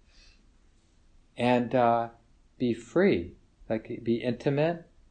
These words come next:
and free, just like we do with the pleasurable and the unpleasant. And for some of us, that is the most challenging. I remember as a, a kid thinking, like,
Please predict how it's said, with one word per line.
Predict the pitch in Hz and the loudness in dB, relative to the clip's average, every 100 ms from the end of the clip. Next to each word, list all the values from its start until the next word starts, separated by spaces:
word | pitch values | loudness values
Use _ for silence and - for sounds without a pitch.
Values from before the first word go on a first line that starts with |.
| _ _ _ _ - _ _ _ _ _ _ _ _ | _ _ _ _ -20 _ _ _ _ _ _ _ _
and | 127 117 | -10 -10
free, | - 165 104 - - _ _ | -2 0 0 -6 -20 _ _
just | - 131 | -4 0
like | 143 135 | 0 0
we | 135 | 0
do | 135 | 2
with | 127 - | 0 -2
the | 117 | -10
pleasurable | - - 139 127 123 123 127 123 127 | -12 0 4 4 4 2 4 4 2
and | 120 113 | -4 -2
the | 110 | 0
unpleasant. | 135 - 117 - - _ _ - - _ - | 0 -2 -4 -4 -16 _ _ -20 -20 _ -6
And | - 151 | -4 2
for | 160 | 6
some | - 220 | 10 10
of | 254 | 10
us, | 143 - | 8 8
that | 160 165 - - | 8 8 4 -4
is | 143 - | -2 0
the | 156 | 2
most | 151 139 - | 6 6 6
challenging. | 147 151 196 127 123 | 6 6 4 4 6
I | |
remember | 135 139 131 139 139 120 | 6 6 4 4 4 2
as | 117 | 4
a, | 123 120 - - _ _ _ _ - - - | 0 0 -4 -20 _ _ _ _ -20 -20 -6
a | 123 | -6
kid | - 190 226 - | 0 2 2 2
thinking, | 139 113 127 117 117 | -4 -2 -2 0 0
like, | 113 113 110 | 0 -2 -4